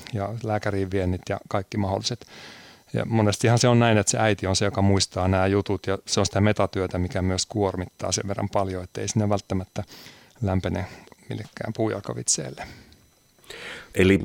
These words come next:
Speaker 2: iskävitsit ja tällainen hauska läsnäolo lasten kanssa olisi siis vaihtoehto lähiökapakkaan menemiselle, <laughs> mikä pitkään oli tämä isien vaihtoehto, kun muutettiin kaupunkiin. Niin kuin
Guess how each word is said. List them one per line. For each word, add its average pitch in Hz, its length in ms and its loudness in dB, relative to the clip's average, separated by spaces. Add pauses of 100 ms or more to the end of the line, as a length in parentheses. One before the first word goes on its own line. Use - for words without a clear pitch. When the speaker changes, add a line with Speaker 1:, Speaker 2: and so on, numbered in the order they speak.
(180)
Speaker 2:
iskävitsit 90 800 4
ja - 60 4
tällainen 85 480 6
hauska 90 500 4 (280)
läsnäolo 80 640 6
lasten 92 360 4
kanssa 73 280 2
olisi 80 280 4
siis - 380 -2 (160)
vaihtoehto 85 840 4
lähiökapakkaan 76 1160 4
menemiselle, 65 760 2 (420)
<laughs> - 400 0
mikä 95 320 6 (100)
pitkään 92 540 6 (580)
oli 85 400 6 (120)
tämä 67 240 4
isien 71 460 4
vaihtoehto, 67 800 2 (160)
kun 65 300 0 (100)
muutettiin 71 560 2
kaupunkiin. - 680 0 (500)
Niin 78 240 4
kuin 71 420 -2